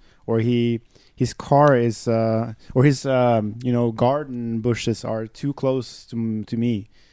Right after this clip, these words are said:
Um, or is,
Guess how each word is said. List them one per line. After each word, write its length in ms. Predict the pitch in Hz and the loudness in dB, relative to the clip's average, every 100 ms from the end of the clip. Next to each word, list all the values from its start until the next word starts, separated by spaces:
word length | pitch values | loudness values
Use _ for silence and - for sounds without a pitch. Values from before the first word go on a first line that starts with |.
| _ - | _ -8
Um, 400 | 110 110 107 101 _ _ _ _ _ _ _ _ _ _ _ _ _ _ _ _ _ _ _ - | -4 -2 -4 -8 _ _ _ _ _ _ _ _ _ _ _ _ _ _ _ _ _ _ _ -2
or 60 | 143 | 0
is, 240 | 156 - | 0 -6